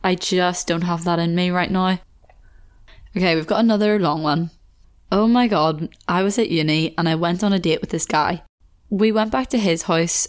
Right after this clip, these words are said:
from there. We go into the bedroom to do the deed. Skip forward a bit and he is laid on top of me and he says, "Sorry."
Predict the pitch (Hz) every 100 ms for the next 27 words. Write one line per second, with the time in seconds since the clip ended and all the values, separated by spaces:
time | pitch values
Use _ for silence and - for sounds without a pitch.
0 | - - 165 160 165 151 151 147 214 -
1 | _ _ - 180 190 196 208 214 202 -
2 | 196 175 175 190 160 143 - 165 165 165
3 | 156 151 156 185 180 160 143 - - _
4 | _ _ - - 294 269 240 214 - 185
5 | 196 196 - 180 185 185 185 180 175 208
6 | - 208 - 156 - 170 190 196 185 -
7 | 170 165 180 - 170 160 156 151 - -
8 | - - - 170 156 156 196 180 160